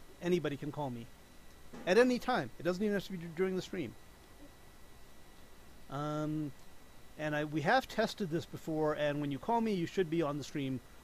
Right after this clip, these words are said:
automatically. Not because I set it up that way, but because my setup is so poor, it just somehow magically works out that way.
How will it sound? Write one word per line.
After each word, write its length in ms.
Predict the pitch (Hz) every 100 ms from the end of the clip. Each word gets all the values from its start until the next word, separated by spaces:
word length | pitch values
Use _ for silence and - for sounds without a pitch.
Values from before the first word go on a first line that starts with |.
| - 131
automatically. 560 | 139 127 110 - - - - - - - - -
Not 300 | 170 175 190
because 180 | 185 180
I 60 | 170
set 200 | - 165
it 80 | 147
up 160 | 151
that 160 | 196 -
way, 180 | 196 185
but 200 | 160 143
because 280 | 135 156 143
my 100 | 131
setup 320 | 165 156 127
is 60 |
so 180 | - 131 -
poor, 440 | - 311 170 127 120 - - - -
it 80 | 127
just 180 | 165
somehow 260 | - 180 185
magically 420 | 160 156 131 139
works 260 | 123 131 -
out 160 | 117 -
that 160 | 123
way. 100 | -